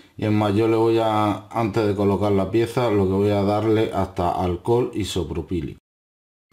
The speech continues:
Lo voy a limpiar con alcohol. Todos los contactos,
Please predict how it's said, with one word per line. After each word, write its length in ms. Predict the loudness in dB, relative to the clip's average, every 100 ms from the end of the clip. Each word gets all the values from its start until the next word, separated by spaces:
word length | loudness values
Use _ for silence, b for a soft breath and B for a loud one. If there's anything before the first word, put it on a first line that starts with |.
| b -10
Lo 80 | -2
voy 120 | 0
a 60 | 2
limpiar 480 | 0 0 -2 -2 -4
con 180 | -6
alcohol. 580 | -6 -6 -2 0 0 -4 -12 _ _ _ _ _ _ _ _ b b b b b b b b b b _ _ _ _
Todos 380 | -2 2 2 2
los 280 | 0 -2 -4
contactos, 880 | -4 -4 -2 -2 -2 -2 0 0